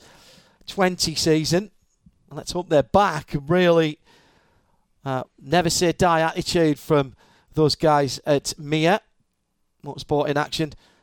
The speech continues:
And certainly that McLaren has come on leaps and bla-, bounds. McLaren generally has come on leaps and bounds in this championship. Uh, Seb Priaulx is in the car that's in third position. That's the fifteen Ford Mustang he shares with Austin Sin-, Cindric.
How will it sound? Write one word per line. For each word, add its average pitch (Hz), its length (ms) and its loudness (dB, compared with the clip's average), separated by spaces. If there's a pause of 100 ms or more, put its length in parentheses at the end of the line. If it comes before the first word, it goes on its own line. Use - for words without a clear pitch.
(120)
And 135 640 -6
certainly 202 480 0
that 160 160 -2
McLaren 170 400 0
has 147 120 -6
come 175 200 -4
on 165 160 0
leaps 175 300 -2
and 147 120 -8
bla-, 165 300 2
bounds. 156 420 2 (240)
McLaren 160 460 -2
generally 180 400 0
has 131 140 -2
come 151 120 -4
on 139 140 -2
leaps 139 240 -2
and 139 80 -14
bounds 139 260 -2
in 135 80 -10
this 127 120 -10
championship. 135 540 -4 (360)
Uh, 156 120 0
Seb 226 320 2
Priaulx 220 320 4
is 165 100 -4
in 202 60 -4
the 196 60 -4
car 208 240 2
that's 180 220 -2
in 196 100 -2
third 202 320 4
position. 180 360 -4
That's 180 180 -8
the 185 80 0
fifteen 190 460 0
Ford 185 280 -2
Mustang 180 320 -4
he 175 60 -8
shares 175 300 -2
with 165 120 -6
Austin 170 300 -4
Sin-, 214 520 -4
Cindric. 214 460 2